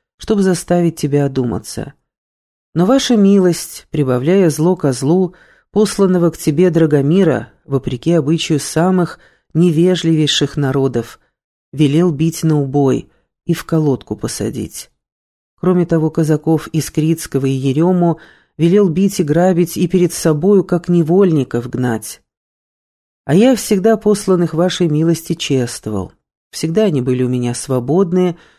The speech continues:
ни в чём не нуждались, уходили одарены и накормлены. Теперь, ваша милость, смиряешься, добиваешь челом,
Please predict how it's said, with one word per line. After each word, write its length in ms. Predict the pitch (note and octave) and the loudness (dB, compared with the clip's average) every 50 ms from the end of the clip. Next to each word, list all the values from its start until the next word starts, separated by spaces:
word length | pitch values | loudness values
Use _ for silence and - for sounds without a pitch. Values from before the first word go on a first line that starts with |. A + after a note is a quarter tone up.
| _ _ - | _ _ -2
ни 100 | E3 E3 | -2 -2
в 60 | D3+ | -2
чём 240 | - - G#3+ G#3+ G#3+ | 0 0 0 2 4
не 100 | G3+ G3+ | 4 2
нуждались, 800 | G3 F#3 F3 C#3+ D3+ C#3+ D#3+ E3 E3 D#3 C#3 B2+ - - - - _ _ _ _ - | 2 2 0 -2 0 0 0 2 2 2 0 -2 -4 -8 -14 -16 _ _ _ _ -4
уходили 640 | - D#3+ - - E3 D3 C3 C#3 F3 F#3+ F#3 F3 E3 | -4 -4 -2 0 -2 -2 0 0 0 2 2 2 2
одарены 600 | - C#3 C#3 C3 C#3 C3 B2+ A#2+ B2 C#3 D#3+ F3+ | 0 -2 -4 -2 -2 -2 -2 -2 0 0 0 0
и 160 | - - D3+ | 0 -2 -2
накормлены. 920 | C#3+ C#3+ C3+ C3 _ - C3 B2+ A#2+ A#2 A2+ A2 A2 G#2 G2+ F#2+ - C3 - _ _ _ _ _ _ _ _ _ _ _ _ _ _ _ _ _ _ _ _ _ _ _ _ _ _ _ _ | -2 -2 -4 -4 _ -6 -4 -4 -4 -4 -4 -4 -4 -6 -6 -8 -10 -12 -16 _ _ _ _ _ _ _ _ _ _ _ _ _ _ _ _ _ _ _ _ _ _ _ _ _ _ _ _
Теперь, 400 | - - F3 D#3+ A3 A#3+ B3+ A#3+ | -4 -4 -2 0 2 2 4 4
ваша 360 | A3 A#3 A#3 G#3+ - - A3+ | 4 4 2 2 2 2 2
милость, 680 | G#3 G#3 G#3+ A3 G#3+ G#3 G#3 G3+ G#3 - - - - _ _ _ _ | 2 4 4 4 4 4 2 0 -2 -8 -14 -18 -20 _ _ _ _
смиряешься, 1040 | - - - F3 E3+ D3+ C#3+ B2+ A#2+ A#2 A#2 A#2 - - - - - - - - - _ _ _ _ _ _ _ _ _ _ _ _ | -10 -4 0 0 0 2 0 0 -2 -2 -4 -6 -6 -8 -8 -10 -10 -12 -12 -14 -16 _ _ _ _ _ _ _ _ _ _ _ _
добиваешь 520 | - C#3 B2+ B2+ B2 C3 D#3 F#3 G3 E3 - | -6 -4 -2 -2 0 0 2 2 2 0 -2
челом, 720 | - - - C3+ A#2+ A#2+ A#2+ A#2+ B2+ C3+ C#3 B2+ - _ | -4 -6 -6 -8 -6 -6 -4 -4 -2 -2 -4 -4 -6 _